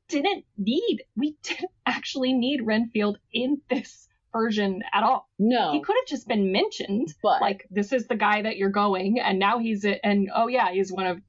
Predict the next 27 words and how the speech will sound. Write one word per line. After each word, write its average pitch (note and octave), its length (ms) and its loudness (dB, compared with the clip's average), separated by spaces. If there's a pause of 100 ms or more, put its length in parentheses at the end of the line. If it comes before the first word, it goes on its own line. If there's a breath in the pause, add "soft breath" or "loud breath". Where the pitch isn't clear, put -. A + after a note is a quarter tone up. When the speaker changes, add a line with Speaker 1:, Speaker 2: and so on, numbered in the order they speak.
(120)
Speaker 1:
like, F3 260 -4
Jack's F3 280 -2
patients." - 460 -6
So B3+ 120 2
it's B3 160 -4
just, C#4 180 -6
like, A#3+ 180 0
in G#3 160 0
your F#3 140 2
head G3+ 300 2
where G3 120 0
you're F3+ 140 0
like, E3+ 220 -2
"Oh, F#3 580 0
the E3+ 80 0
last F#3 460 -2
person G3 580 -2 (100)
went F3+ 200 -4
crazy." B3 500 -2
Speaker 2:
Yeah. D4+ 200 2 (140)
Speaker 1:
But B3+ 120 0
we C#4+ 120 0
don't D4+ 300 2
actually, B3 540 0
like, A3 180 0
fully G3+ 320 0
develop F#3+ 480 -2